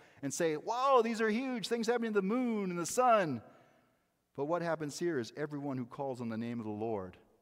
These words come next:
will be saved, is where the emphasis lands.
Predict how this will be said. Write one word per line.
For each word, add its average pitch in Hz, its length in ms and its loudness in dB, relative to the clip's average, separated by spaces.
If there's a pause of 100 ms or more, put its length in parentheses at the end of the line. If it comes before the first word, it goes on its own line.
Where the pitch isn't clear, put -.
(640)
will 113 120 -8
be 98 120 -12
saved, 90 640 -8 (640)
is 101 140 -16
where 104 100 -6
the 92 120 -8
emphasis 85 400 -12
lands. 71 520 -18